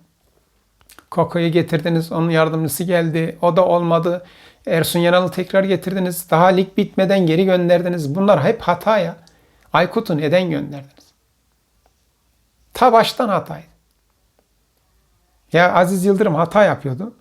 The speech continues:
Ali Koç da hata yapıyor. İnanılır gibi değil. Tabii taraftarın baskısı var. Bu da yanlış bir şey. Bunu bir kez önleyemedikleri sürece zaten bu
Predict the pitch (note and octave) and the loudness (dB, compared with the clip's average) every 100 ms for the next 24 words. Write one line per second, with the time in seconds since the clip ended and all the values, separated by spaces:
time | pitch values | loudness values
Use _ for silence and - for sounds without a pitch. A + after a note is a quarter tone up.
0 | _ - G#3 - G3+ - E3+ - D#3+ D3+ | _ -12 -10 -10 -14 -14 -14 -14 -16 -18
1 | - _ D#3+ E3+ G3 G3+ E3+ F#3 E3+ F3 | -20 _ -2 0 0 0 -2 -4 -6 -14
2 | - _ _ - G3+ G#3+ - F3 - F#3+ | -16 _ _ -2 0 2 2 2 4 2
3 | G3 F#3 - - - A3 D3+ - _ _ | 4 0 0 -4 -6 -8 -10 -14 _ _
4 | - D#3+ G3+ G3+ E3+ - - A3+ _ _ | 0 2 4 2 -2 -8 -18 -20 _ _
5 | _ _ _ _ _ - C#3+ A#3 G#3 - | _ _ _ _ _ -2 2 4 2 2
6 | A3 G#3 G#3 A3+ B3+ F3+ - D3+ - G#3+ | 0 0 0 0 0 -2 -2 -4 -4 -4
7 | D3 F3+ G#3 E3+ D3+ F3+ E3 | -2 -2 0 -2 -4 -6 -10